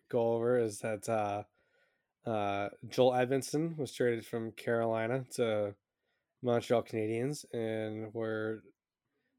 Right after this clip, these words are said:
Joel Edmondson re-, re-, re-, proceeded to get a salary cap hit of three point five million dollars in an era that the cap's not going up.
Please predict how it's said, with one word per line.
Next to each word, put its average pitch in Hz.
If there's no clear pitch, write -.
Joel 120
Edmondson 120
re-, 120
re-, 117
re-, 131
proceeded 127
to 120
get 120
a 113
salary 120
cap 123
hit 131
of 113
three 127
point 123
five 127
million 147
dollars 185
in 120
an 113
era 123
that 120
the 123
cap's -
not 135
going 156
up. 196